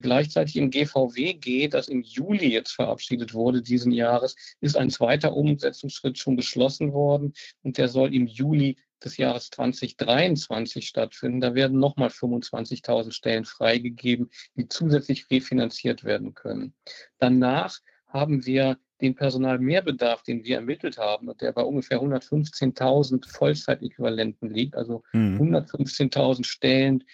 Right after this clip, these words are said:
Speaker 1: wenn sie Vollzeit besetzt werden oder entsprechend mehr Teilzeitstellen. Äh, diesen Mehrbedarf hätten wir dann zu vierzig Prozent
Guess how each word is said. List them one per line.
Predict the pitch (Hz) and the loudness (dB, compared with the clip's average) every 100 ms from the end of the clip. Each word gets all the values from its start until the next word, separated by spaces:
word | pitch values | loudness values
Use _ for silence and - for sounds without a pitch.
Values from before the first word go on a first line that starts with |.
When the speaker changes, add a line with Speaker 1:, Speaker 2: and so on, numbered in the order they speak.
| _ | _
Speaker 1:
wenn | 123 120 | 0 0
sie | |
Vollzeit | 120 - 139 - 113 - | 0 0 0 2 -2 -2
besetzt | 110 120 - - | -6 -6 -6 -2
werden | 110 120 | -2 0
oder | 117 | -2
entsprechend | 110 - 117 131 107 | -4 -2 -4 -4 -4
mehr | 113 107 | -4 -4
Teilzeitstellen. | 120 120 - 113 110 - 110 110 143 - - - | 0 -2 0 -4 -4 -4 -2 0 -2 -8 -16 -4
Äh, | - 127 | 0 2
diesen | 147 165 156 - | 4 2 0 -2
Mehrbedarf | - 135 156 147 139 135 - | 2 2 2 2 2 0 -2
hätten | 147 151 | -4 -2
wir | 139 | -2
dann | 127 131 | 0 -2
zu | - | -4
vierzig | 139 - 160 151 131 | -8 -4 -4 -4 -10
Prozent | - 127 - 131 131 | -10 -10 -4 -2 -2